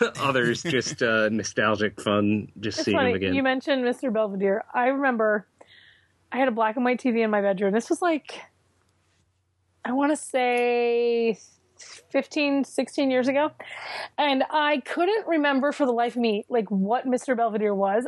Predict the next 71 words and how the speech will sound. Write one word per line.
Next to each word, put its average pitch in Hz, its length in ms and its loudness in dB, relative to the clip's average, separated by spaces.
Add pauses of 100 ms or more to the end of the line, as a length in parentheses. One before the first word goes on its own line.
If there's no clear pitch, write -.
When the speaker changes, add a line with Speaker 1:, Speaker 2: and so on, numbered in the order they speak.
Speaker 1:
I 302 120 0
knew 311 320 2
I 349 140 2
watched 226 400 0
it 269 100 2
as 226 100 2
a 220 60 0
child, 220 520 0 (520)
but 262 80 2
I 277 60 0
couldn't 392 240 0
remember 285 380 2
what 226 260 0
the 240 80 0
show 226 220 0
was, 208 420 -2
like, 208 140 -2
at 220 80 2
all. - 260 -2 (640)
Uh, 247 220 2
so 254 180 -2
I 247 60 2
s-, - 140 -10 (100)
and 262 140 2
I 240 80 2
found 277 300 0
out, 254 260 2
like, 240 200 0
through 233 140 2
T 262 220 -2
V 247 160 0
Guide 202 280 2
or 190 60 -2
something. 185 380 0
Like, 247 100 0
this 381 120 2
was 440 120 0
before 254 500 0
the 240 180 -4
internet 226 320 0
was 220 140 -6
really 196 180 0
huge. - 600 -6 (480)
Um, 247 420 2 (160)
so 285 160 -2
I 262 200 0
found 302 300 0
out 285 180 0
through 269 160 0
the 226 200 0
paper 240 380 0
T 294 140 0
V 285 140 0
Guide 311 220 0
that 240 60 0
Mister 247 220 0
Belvedere 240 380 0
was 208 120 -2
on 233 160 0
at, 226 60 -2
like, 208 160 -2
three 254 300 0
thirty 269 280 0
in 247 80 2
the 233 40 2
morning 226 340 2
on 226 80 0
one 220 140 0
of 208 100 0
our 202 140 2
really, 208 400 0